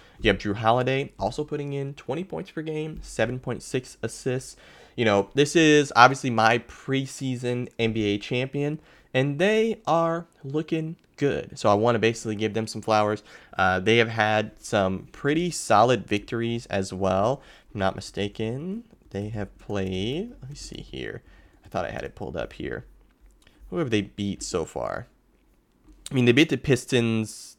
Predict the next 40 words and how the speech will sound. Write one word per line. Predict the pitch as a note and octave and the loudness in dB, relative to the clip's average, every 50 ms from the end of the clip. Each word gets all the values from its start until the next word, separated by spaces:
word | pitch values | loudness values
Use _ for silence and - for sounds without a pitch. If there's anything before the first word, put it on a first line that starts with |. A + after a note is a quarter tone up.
| - - - | -20 -8 -4
They've | - G#2+ | -2 0
beaten | A#2+ C3+ B2+ G#2+ | 0 0 0 -2
the | F#2+ | -4
Pistons | - A2+ - - G2+ G2 - | -4 -6 -8 -6 -8 -8 -6
twice | - - G#2+ G2+ G2+ - | 0 4 4 4 4 4
already, | G#2 G2+ G2 F#2+ G2 G2 | 2 0 0 0 0 -2
which | G2 F#2+ - - | -2 -4 -6 -8
obviously | - F2 F#2 - G2 | -8 -8 -8 -8 -8
the | - | -6
Pistons | G#2 G2 - G#2+ G2 | -6 -6 -6 -6 -4
aren't | G2+ G2 G2 | -4 -2 -2
that | G2+ G2 | -2 -2
great. | - G2+ G2 F#2+ - - - - - - - | 0 2 0 0 0 -4 -12 -20 -14 -4 0
But | G#2+ | 2
they | G#2+ | 2
beat | G2 A#2 - | 4 4 4
the | - G2+ | 6 8
Hawks. | B2+ C3 D3 E3 E3 - - - - - - - _ _ _ _ _ _ - | 10 10 10 10 8 4 -2 -14 -14 -14 -16 -18 _ _ _ _ _ _ 0
You | A#2 | 2
know, | A2+ A2+ | 4 4
the | A#2 | 6
Knicks | C#3 E3+ E3+ - - | 4 4 4 2 0
are | E3 | 2
decent. | C#3 D3 D#3 D#3+ - - D#3+ D#3 D3+ D3 - - | 4 6 4 4 4 2 2 2 2 2 0 -2
They've | G#2+ G2 | -2 0
beaten | G#2 A2 A2 A2 | 0 0 0 -2
the | G#2 | -2
Nets. | A2 A#2 A#2+ B2 B2 - - - - | 2 2 2 2 2 0 -4 -12 -6
Nets | A#2 G#2 G2+ F#2+ - | -4 -2 -2 -2 -4
have | A2 - | -6 -4
had | A2 F#2 F#2+ G2+ | -2 -2 0 0
their | A#2+ C3+ | 0 0
struggles. | C3+ - - C#3 C3 B2 B2+ B2 B2 - - - - _ | 0 0 0 2 2 2 2 0 0 -2 -6 -18 -12 _
Beat | - A2+ | -2 -2
the | F#2+ G#2 | -2 2
seventy-sixers | - B2 G#2+ G#2+ G2+ - D#3 D#3 D3+ - E3+ D#3 D3+ D3+ D3 - | 4 4 4 4 2 0 0 0 0 0 0 2 2 2 2 0
in | G#2+ A2 G#2 G#2 G2 | -2 -2 -2 -2 -2
the | G#2 G#2 G2+ G2+ G2+ - | -2 -2 0 0 0 0
season | - - F#3 F#3 E3 E3 D#3 | 0 0 0 0 2 2 4
opener. | D3+ D3+ D3 D3+ D3+ C#3+ C#3 C#3 C#3 C#3 | 4 4 2 2 0 0 0 0 0 -2